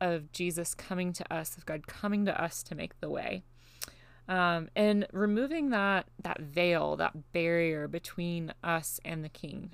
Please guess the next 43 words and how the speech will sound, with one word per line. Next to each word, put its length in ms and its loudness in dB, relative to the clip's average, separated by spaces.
Um, 300 -10
so 120 -10
we 60 -6
see 380 -4
in 120 -6
Matthew 320 -4
twenty-seven 640 -4
fifty-one, 640 -6
when 140 -6
the 80 -6
veil 260 -4
was 160 -6
torn, 560 -8
um, 240 -8
at 140 -10
Jesus's 800 -6
death 240 -6
on 80 -6
the 80 -6
cross, 420 2
that, 260 -4
that, 300 6
that 160 -4
separation 960 -2
was 160 -6
taken 340 -4
away, 400 -4
um, 180 -10
that 120 -10
we 100 -2
do 220 -4
have 180 -4
free 240 -4
access 420 -6
to 100 -8
the 80 -6
King, 320 -8
not 160 -4
just 280 -8
in 140 -8
this 200 -8
month, 300 -10
but 180 -6